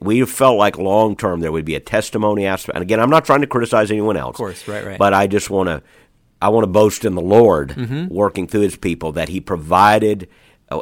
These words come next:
Speaker 1: everything we needed.
Speaker 2: Yeah.
Speaker 1: And we, we did not need any government assistance or any government help. And we just felt like long-term, you know what, churches should be careful about any entangling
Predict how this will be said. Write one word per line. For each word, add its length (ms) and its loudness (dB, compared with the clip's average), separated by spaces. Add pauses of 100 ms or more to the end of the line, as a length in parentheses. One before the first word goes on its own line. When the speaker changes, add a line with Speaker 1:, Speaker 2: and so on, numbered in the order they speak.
Speaker 1:
everything 480 2
we 160 2
needed. 380 -4
Speaker 2:
Yeah. 360 -8 (240)
Speaker 1:
And 200 -4
we, 260 -6
we 160 -6
did 220 -4
not 240 -2
need 340 -6
any 300 -6
government 560 -6
assistance 560 -10
or 100 -10
any 160 -4
government 440 -2
help. 320 -6
And 120 -8
we 80 -2
just 220 -2
felt 240 2
like 260 2
long-term, 1000 0 (540)
you 120 -4
know 120 2
what, 320 2
churches 480 -2
should 380 -4 (340)
be 140 -6
careful 420 -4
about 240 -4
any 240 -4
entangling 640 -10